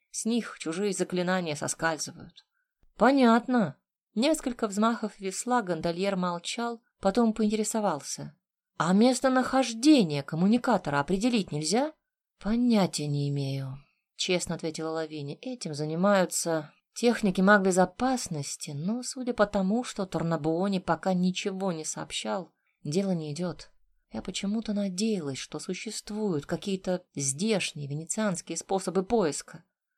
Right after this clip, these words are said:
Простите, сеньора Командер, а зачем вам этот человек?» Да неспокойно мне, понимаешь? Он не появился в театре ни вчера, ни сегодня. Ну ладно, вчера спектакль отменили, но сегодня-то он будет?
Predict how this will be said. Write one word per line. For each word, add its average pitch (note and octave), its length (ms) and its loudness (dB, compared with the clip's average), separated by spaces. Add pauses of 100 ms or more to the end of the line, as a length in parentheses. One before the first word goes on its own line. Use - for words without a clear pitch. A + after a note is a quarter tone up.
(220)
Простите, F3+ 800 0 (220)
сеньора A#3+ 520 4
Командер, D#3+ 540 -4 (200)
а - 180 -16
зачем C4+ 360 2
вам G3+ 160 6
этот D#3+ 240 -2
человек?» D#3 560 -8 (640)
Да F3 60 -4
неспокойно G#3 640 -4
мне, B2 180 -12
понимаешь? D#3 720 -8 (200)
Он F#3+ 80 4
не G#3 140 6
появился A3+ 500 -2
в - 80 -16
театре D3+ 460 -6
ни F3+ 160 -4
вчера, D3 440 -6
ни E3 200 -8
сегодня. D3 640 -10 (200)
Ну F#3+ 160 4
ладно, G3+ 340 4
вчера D#3+ 280 -8
спектакль D3+ 640 -6
отменили, C#3 400 -10
но D#3 120 -2
сегодня-то G3+ 720 0
он F3 200 0
будет? A#3 520 -2